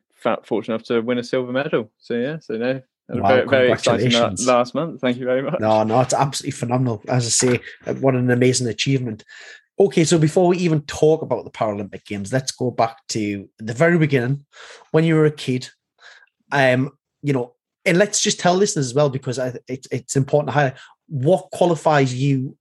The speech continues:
Speaker 2: for the Paralympic Games?
Speaker 1: So I'm, uh, I've got a disability called cerebral palsy. Specifically, I've got a right-sided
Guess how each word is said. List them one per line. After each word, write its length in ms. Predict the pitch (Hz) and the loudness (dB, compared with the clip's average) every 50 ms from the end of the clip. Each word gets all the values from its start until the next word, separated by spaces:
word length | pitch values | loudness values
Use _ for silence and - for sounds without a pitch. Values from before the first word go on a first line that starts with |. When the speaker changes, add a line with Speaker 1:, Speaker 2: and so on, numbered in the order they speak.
| _ _ - | _ _ -12
Speaker 2:
for 260 | - - 123 120 117 | -4 0 0 0 0
the 80 | 113 117 | 0 -4
Paralympic 580 | - - 147 127 120 113 120 117 - 101 - | -2 0 0 0 2 -2 -4 -6 -10 -14 -14
Games? 460 | _ - 98 95 98 98 - - - - _ _ _ _ _ _ _ _ _ _ _ _ _ _ - | _ -10 -8 -8 -6 -6 -8 -8 -8 -10 _ _ _ _ _ _ _ _ _ _ _ _ _ _ -20
Speaker 1:
So 280 | - - - 143 139 139 | -12 -2 0 2 2 4
I'm, 600 | 98 139 170 190 190 196 190 190 185 180 175 - - _ _ _ _ _ | 4 4 4 4 4 2 0 0 -2 -4 -6 -10 -12 _ _ _ _ _
uh, 200 | - 139 139 147 | 2 4 4 4
I've 180 | 156 160 156 - | 4 2 0 0
got 240 | - 151 143 - - | 2 2 2 4 2
a 100 | 131 131 | 2 2
disability 340 | 131 139 131 - 139 131 - | 0 -2 -4 -4 -6 -4 -2
called 200 | 139 127 127 - | -2 -2 -2 0
cerebral 320 | - 131 123 120 117 110 | 2 2 2 2 0 0
palsy. 400 | - 123 113 110 107 - 101 104 | 0 0 0 0 -2 -4 -6 -8
Specifically, 520 | - - 123 120 - 127 117 131 - 127 | -6 -8 -12 -8 -6 -8 -8 -4 -2 0
I've 120 | 123 120 117 | 0 2 2
got 120 | 123 104 | 2 2
a 240 | 120 117 117 113 - - | 4 4 4 2 0 -2
right-sided 760 | 113 117 131 131 131 - - - 123 117 113 107 110 107 110 | -2 0 2 2 2 -2 0 0 2 2 2 0 -2 -4 -6